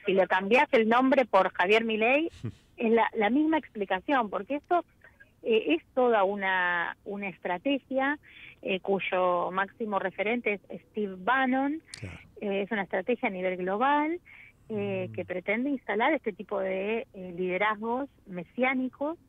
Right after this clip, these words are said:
Speaker 1: eh, como Bolsonaro, como Vox en España, como
Speaker 2: Mm.
Speaker 1: Kast en Chile, como Hernández en Colombia y como Milei en Argentina, ¿no?
Speaker 2: Mm, mm.
Speaker 1: Eh,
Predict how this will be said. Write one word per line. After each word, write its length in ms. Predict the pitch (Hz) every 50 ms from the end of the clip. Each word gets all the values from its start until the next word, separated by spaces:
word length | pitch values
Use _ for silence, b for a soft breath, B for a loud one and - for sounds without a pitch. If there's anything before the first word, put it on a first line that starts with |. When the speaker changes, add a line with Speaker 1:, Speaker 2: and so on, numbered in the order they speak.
| _ _ _ _ _ _ _ _ _ _ _ _ -
Speaker 1:
eh, 280 | 214 196 196 190 180 170
como 240 | - 180 180 175 170
Bolsonaro, 840 | 170 165 165 165 - 170 165 175 190 208 220 240 254 254 277 269 -
como 300 | - 180 175 165 160 160
Vox 340 | 180 196 214 214 214 - - -
en 120 | 202 190 170
España, 500 | - - 202 208 233 254 269 285 294 277
como 260 | - 196 175 170 170
Speaker 2:
Mm. 40 | -
Speaker 1:
Kast 300 | 190 185 196 220 226 - _ _ - -
en 120 | 190 175 - - -
Chile, 380 | 226 233 247 262 269 294 285 -
como 220 | - 185 175 175
Hernández 420 | 170 175 180 196 220 233 240 240 220 -
en 80 | 208 196
Colombia 480 | - 233 254 277 294 320 349 359 381
y 40 | 359
como 220 | - - 190 190 190
Milei 540 | 190 190 180 180 196 202 208 226 262 285 285 _ _
en 100 | - 190
Argentina, 680 | 175 175 175 - - 175 175 170 175 160 160 165 165 165 175
¿no? 220 | 196 240 285 330 - _ _
Speaker 2:
Mm, 320 | 120 107 104 104 104 98 92 87 - _ _ _ -
mm. 60 | -
Speaker 1:
Eh, 280 | 233 214 208 208 202 196